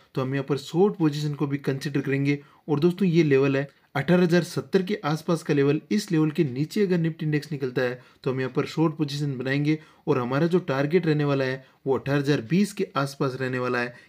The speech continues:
ये जो लेवल है दोस्तों, इस लेवल के आसपास हम अपना पहला टारगेट रख सकते हैं। और दोस्तों, इस लेवल का भी ब्रेकडाउन होता है तो हम यहाँ पर इस स्विंग लो के आसपास अपना सेकंड टारगेट प्लान कर सकते हैं।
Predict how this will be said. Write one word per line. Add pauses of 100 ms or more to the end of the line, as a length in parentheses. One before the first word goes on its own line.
(100)
ये
जो
लेवल
है
दोस्तों, (120)
इस
लेवल
के
आसपास
हम
अपना
पहला
टारगेट (300)
रख
सकते
हैं।
और
दोस्तों, (100)
इस
लेवल
का
भी
ब्रेकडाउन
होता
है (280)
तो
हम
यहाँ
पर (300)
इस
स्विंग
लो
के
आसपास
अपना (200)
सेकंड
टारगेट
प्लान
कर
सकते
हैं।